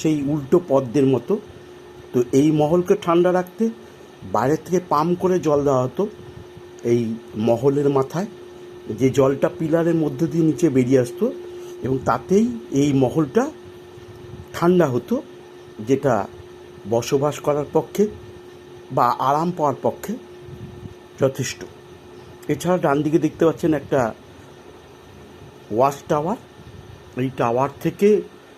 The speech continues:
তখনকার দিনে প্রহরীরা পাহারা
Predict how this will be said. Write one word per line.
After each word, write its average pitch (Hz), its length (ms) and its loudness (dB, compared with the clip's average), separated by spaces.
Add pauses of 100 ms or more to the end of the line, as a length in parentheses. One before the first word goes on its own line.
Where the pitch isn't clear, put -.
(300)
তখনকার 147 500 0
দিনে 170 180 2 (1120)
প্রহরীরা 139 500 4 (800)
পাহারা 113 360 0